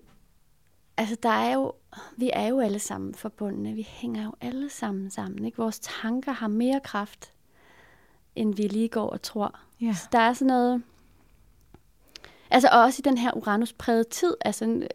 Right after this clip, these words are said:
Speaker 1: hvor, hvor vandbæren er så til, så meget til stede, altså med Pluto-vandbæren, og nu er det også vandbærens sæson, ikke? Der er sådan ligesom, øhm, ja, altså, vores tanker er mere forbundne, end vi tror.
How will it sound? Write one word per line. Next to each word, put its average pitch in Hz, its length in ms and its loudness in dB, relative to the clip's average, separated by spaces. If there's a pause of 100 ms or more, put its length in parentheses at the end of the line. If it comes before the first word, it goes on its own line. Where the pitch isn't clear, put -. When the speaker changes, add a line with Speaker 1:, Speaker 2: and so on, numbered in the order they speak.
Speaker 1:
hvor, 220 240 2
hvor 214 140 0
vandbæren 214 560 2
er - 120 -2
så 247 240 0 (340)
til, 240 160 0 (100)
så - 120 -2
meget 220 260 2
til 240 100 -4
stede, 226 500 0
altså 214 220 -8
med 208 100 -6
Pluto-vandbæren, 208 1000 -6
og 175 100 -6 (640)
nu - 80 -2
er 170 40 2
det 170 120 -4
også - 200 -8
vandbærens 196 340 0
sæson, 214 380 -4
ikke? 359 180 -2
Der 269 60 -6
er 262 60 -4
sådan 277 160 -2
ligesom, 262 280 0 (1040)
øhm, 233 600 6 (1600)
ja, 220 200 0 (800)
altså, 240 240 0 (140)
vores 254 180 0
tanker 294 360 0
er 254 60 2
mere 277 180 4
forbundne, 277 400 0
end 262 80 -2
vi 262 80 -6
tror. 277 300 -6